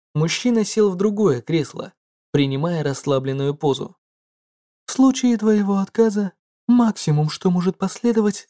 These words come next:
это депортация с закрытием границ государства для твоего клана на неопределённый срок.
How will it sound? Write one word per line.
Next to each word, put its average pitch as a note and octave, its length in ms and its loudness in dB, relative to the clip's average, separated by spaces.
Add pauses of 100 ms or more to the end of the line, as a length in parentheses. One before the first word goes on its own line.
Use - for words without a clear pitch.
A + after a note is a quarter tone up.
это G#3+ 180 0
депортация F#3 920 -2 (180)
с A3 60 2
закрытием G#3+ 640 2
границ G#3 360 2
государства G#3 680 0
для F#3+ 160 2
твоего F#3 360 2
клана A#3 380 0
на G#3+ 180 2
неопределённый E3+ 800 0
срок. - 440 -10